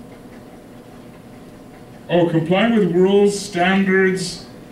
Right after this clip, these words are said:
or laws. That's what conform means. It also means to obey,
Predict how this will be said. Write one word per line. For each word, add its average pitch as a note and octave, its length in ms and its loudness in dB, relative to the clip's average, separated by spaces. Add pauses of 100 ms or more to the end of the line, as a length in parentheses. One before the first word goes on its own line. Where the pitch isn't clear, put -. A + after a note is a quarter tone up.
(260)
or E3 220 2
laws. D#3 680 0 (720)
That's D3+ 220 -2
what F3+ 200 -2
conform D#3+ 520 -2
means. E3+ 280 0
It D#3+ 100 2
also F3+ 340 0
means F3 400 0
to E3 200 2
obey, D#3+ 760 0